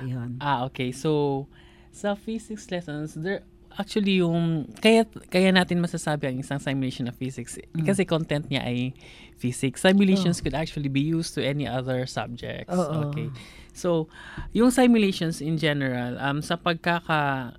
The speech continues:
Speaker 2: alam ko, or sa pagsasaliksik ko,
Speaker 1: Oo.
Speaker 2: um, may dalawang uri pa.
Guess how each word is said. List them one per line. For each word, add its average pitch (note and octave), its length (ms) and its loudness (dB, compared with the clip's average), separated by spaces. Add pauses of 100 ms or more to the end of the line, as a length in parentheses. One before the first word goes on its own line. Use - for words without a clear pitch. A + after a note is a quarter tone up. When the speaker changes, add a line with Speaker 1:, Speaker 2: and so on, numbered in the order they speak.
(100)
Speaker 2:
alam E3 240 2
ko, C#3+ 80 2
or C#3+ 80 0
sa D3+ 160 2
pagsasaliksik D#3 880 -2
ko, C#3+ 400 2
Speaker 1:
Oo. D3 80 -2 (320)
Speaker 2:
um, D3 400 2
may E3+ 160 2
dalawang F3 560 4
uri D#3 320 0
pa. C3+ 320 -6